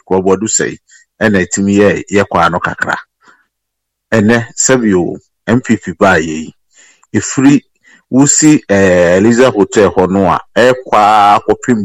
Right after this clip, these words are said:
Dwaben. Ɛkwan no da so saa kɔpem Dwaben. Efiri Dwaben, ɛkɔ Kumawu, ɛkɔ Dobɔnso, ɛyɛ yi no, sɛbi, eh, bi dwo, wudu hɔ a, eh, sɛbi o, yɛ papa Tamis, wotwa kwan bi ɛto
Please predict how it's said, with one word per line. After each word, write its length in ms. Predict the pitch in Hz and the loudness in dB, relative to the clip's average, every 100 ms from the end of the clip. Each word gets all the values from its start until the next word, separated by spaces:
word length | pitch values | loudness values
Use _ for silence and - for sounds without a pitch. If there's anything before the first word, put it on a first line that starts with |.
| - | -2
Dwaben. 420 | 90 85 82 69 - _ - - _ | -2 -2 -10 -12 -20 _ -20 -20 _
Ɛkwan 380 | 104 - 143 151 | -8 -2 0 2
no 100 | 156 | 0
da 180 | 160 104 | 0 -2
so 120 | 123 | 0
saa 920 | 123 92 92 95 101 101 107 110 110 117 | -2 0 2 4 4 4 4 4 2 0
kɔpem 380 | 101 - 110 95 | -4 -6 -6 -2
Dwaben. 380 | 90 82 80 - - - _ - | -4 -4 -10 -18 -20 -20 _ -8
Efiri 300 | - - 214 | -4 -2 0
Dwaben, 480 | 285 220 208 190 - _ | 0 2 0 -2 -4 _
ɛkɔ 380 | - 147 147 160 - | 2 2 2 0 0
Kumawu, 500 | 110 101 98 104 117 - _ - | 0 2 2 2 0 -4 _ -2
ɛkɔ 320 | 131 - 151 | -2 0 2
Dobɔnso, 540 | 117 98 95 95 - 123 - | 2 2 0 0 2 2 2
ɛyɛ 380 | 127 127 113 90 | 4 4 4 2
yi 100 | 90 | -2
no, 120 | 80 | -6
sɛbi, 400 | - 123 123 73 - - - - - _ | -2 -2 -2 -6 -10 -16 -16 -20 -20 _
eh, 160 | 113 117 | 0 2
bi 160 | 139 | 2
dwo, 340 | - 120 92 - - | 2 2 2 -2 -2
wudu 400 | 135 135 139 104 | -2 2 2 2
hɔ 60 | 110 | 2
a, 260 | 98 - - _ | 0 -2 -8 _
eh, 180 | 117 117 | 0 0
sɛbi 300 | 117 147 127 117 | 0 0 2 4
o, 40 | 151 | 4
yɛ 40 | |
papa 300 | 110 - 120 | 0 -2 -2
Tamis, 560 | - 92 101 90 - - - - - - | -2 -2 -2 -4 -6 -12 -18 -20 -16 -2
wotwa 360 | 123 - 117 117 | -2 2 0 0
kwan 240 | 165 160 156 | 0 0 0
bi 180 | 170 - _ | -2 -4 _
ɛto 580 | 151 - - 120 107 | -2 -2 -4 2 2